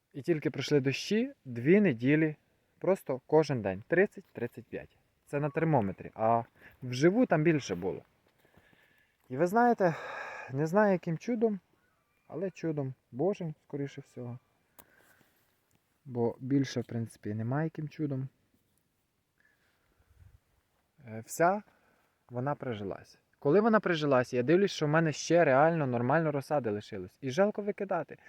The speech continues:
І розсаду посадочну машину дають, і трактор у мене м-, мій був, щоб висадити, маленький. І що я беру? Я беру двох помічників, і оцей клаптик, і отам кусочок,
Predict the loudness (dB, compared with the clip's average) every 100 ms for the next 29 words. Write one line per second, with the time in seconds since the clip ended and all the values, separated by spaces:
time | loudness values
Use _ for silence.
0 | -20 -6 0 2 2 0 -2 -2 -6 -6
1 | -4 -4 0 2 2 4 4 4 0 -8
2 | -18 -4 -2 4 2 2 -2 0 2 0
3 | -2 _ -10 -10 -4 2 2 2 0 -2
4 | -2 4 4 4 -8 -6 -8 -14 _ _
5 | _ _ -6 -2 -2 -4 -8 -16 _ _
6 | _ _ _ _ _ _ _ _ _ _
7 | _ _ _ _ -16 -2 2 2 4 0
8 | 0 -6 _ -4 -2 2 0 -2 -6 _
9 | _ _ _ -14 -8 -8 -8 -10 -10 -12
10 | -10 -8 -8 _ -2 -2 0 -4 -2 -2
11 | -2 -4 -16 -18 _ _ _ _ _ _
12 | _ -8 -6 -2 -4 -4 -10 -16 -8 -8
13 | -8 -16 -20